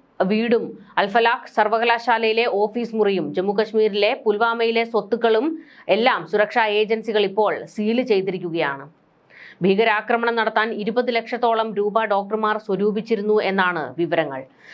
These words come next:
രാജ്യത്ത് മുപ്പത്തിരണ്ടിടങ്ങളിൽ സ്ഫോടനം നടത്താനായിരുന്നു പദ്ധതിയിട്ടത്. ഇതിനായി പ-, ഇതിനായിട്ടാണ് പഴയ കാറുകൾ വാങ്ങാൻ ഈ പണം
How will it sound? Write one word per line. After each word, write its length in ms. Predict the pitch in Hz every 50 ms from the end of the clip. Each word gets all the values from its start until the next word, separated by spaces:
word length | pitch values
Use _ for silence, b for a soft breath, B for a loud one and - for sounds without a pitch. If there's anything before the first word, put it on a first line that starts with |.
| B B B -
രാജ്യത്ത് 460 | 196 190 202 190 220 220 226 214 202
മുപ്പത്തിരണ്ടിടങ്ങളിൽ 1080 | 180 180 180 185 - 240 233 233 233 233 226 226 208 208 220 214 208 208 208 202 220
സ്ഫോടനം 500 | 220 - - 196 196 196 202 208 220 214
നടത്താനായിരുന്നു 680 | 214 202 196 196 208 202 196 196 190 190 190 185 185 190
പദ്ധതിയിട്ടത്. 680 | 180 180 180 165 156 160 160 151 147 147 143 143 143 139 - - _ B B B B B B
ഇതിനായി 420 | B 175 196 214 202 208 226 226 233
പ-, 280 | 220 196 202 196 196 202
ഇതിനായിട്ടാണ് 640 | 220 196 254 269 269 285 285 285 262 240 233 202
പഴയ 340 | 180 196 196 196 202 214 233
കാറുകൾ 540 | 226 233 214 190 196 208 220 226 214 233 226
വാങ്ങാൻ 520 | 226 202 190 190 196 202 196 185 160 147 147
ഈ 140 | - 196 214
പണം 480 | 208 202 214 196 202 208 180 139 131